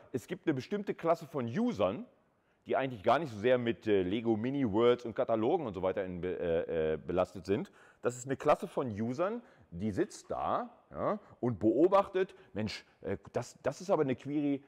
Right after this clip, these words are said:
die trifft unser Datenbanksystem aber häufig irgendwie. Äh, gestern schon zehnmal, heute schon wieder zwanzig Mal. This query is here to stay. Ja, die gehört zum Workload, wie das auch heißt,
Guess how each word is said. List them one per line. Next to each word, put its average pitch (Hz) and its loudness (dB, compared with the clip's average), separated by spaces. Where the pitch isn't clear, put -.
die 117 -6
trifft 160 -6
unser 135 0
Datenbanksystem 127 0
aber 98 2
häufig 120 0
irgendwie. 92 -6
Äh, 87 -6
gestern 175 -2
schon 175 -4
zehnmal, 170 2
heute 131 4
schon 165 -6
wieder 151 -2
zwanzig 151 -8
Mal. 143 0
This 139 -2
query 151 4
is 139 -2
here 147 -2
to 123 -6
stay. 123 0
Ja, 82 0
die 117 -6
gehört 135 0
zum 92 -6
Workload, 95 0
wie 92 -6
das 87 -6
auch 80 -12
heißt, 101 -4